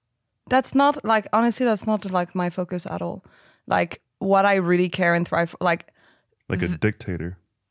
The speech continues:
Speaker 1: Exactly. Actually, I want, that's my goal. <laughs> It's
Speaker 2: Yeah.
Speaker 1: like, sorry. <laughs> It's like, there we go. But no, uh, actually, like, I think everything that I've done in my, like, life and career, whether it was, like, my s-,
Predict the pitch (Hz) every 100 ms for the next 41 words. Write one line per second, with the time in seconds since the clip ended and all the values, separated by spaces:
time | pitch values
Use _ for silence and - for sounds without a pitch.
0 | _ _ 196 170 160 - 165 175 - 160
1 | 156 156 156 127 165 170 156 156 - -
2 | - - - 151 151 - 151 - - -
3 | 165 - - - - - 622 - - -
4 | _ _ _ - - - 185 165 185 -
5 | - - 220 233 262 247 - 226 214 233
6 | 208 254 214 190 - 214 247 240 214 226
7 | 269 359 330 226 196 202 202 190 175 170
8 | 165 - 170 170 190 180 - 151 151 175
9 | 233 - _ _ _ - 185 175 175 170
10 | 165 165 156 147 - - - 185 165 165
11 | - -